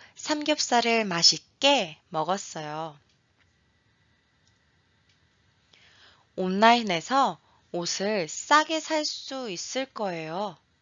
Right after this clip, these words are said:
온라인에서 옷을 싸게 살 수 있을 거예요. 늦게 일어나서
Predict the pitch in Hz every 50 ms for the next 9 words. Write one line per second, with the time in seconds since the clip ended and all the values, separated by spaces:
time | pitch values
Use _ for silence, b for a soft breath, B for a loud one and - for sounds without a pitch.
0 | _ _ _ _ _ _ _ _ _ _ _ _ _ _ _ _ _ _ _ _
1 | _ _ _ _ _ _ _ _ _ _ _ _ _ b b b b b b b
2 | b b b b b b b b _ 185 190 196 196 208 220 233 240 240 226 208
3 | 180 170 170 - 269 285 277 240 180 160 B B B B B B _ - 180 180
4 | 185 - - 214 202 202 202 202 - - - 285 294 302 - 311 311 311 302 -
5 | 285 269 262 262 - - - 247 233 226 196 165 - - - - 240 - - _
6 | - 196 175 165 160 160 156 156 165 190 214 196 160 - _ _ _ _ _ _
7 | _ _ _ _ _ _ _ _ _ _ _ _ _ _ _ _ _ _ _ _
8 | _ _ _ _ _ _ _ _ _ _ _ _ - - _ _ _ _ _ _
9 | _ _ _ _ _ _ _ _ _ _ _ _ _ _ _ _ _ _ _ _
10 | _ _ _ _ _ _ _ B B B B B B B B B B B B B
11 | _ 185 196 196 - _ - _ - 262 262 254 226 196 185 175 165 160 151 151
12 | 156 - 240 269 277 240 185 151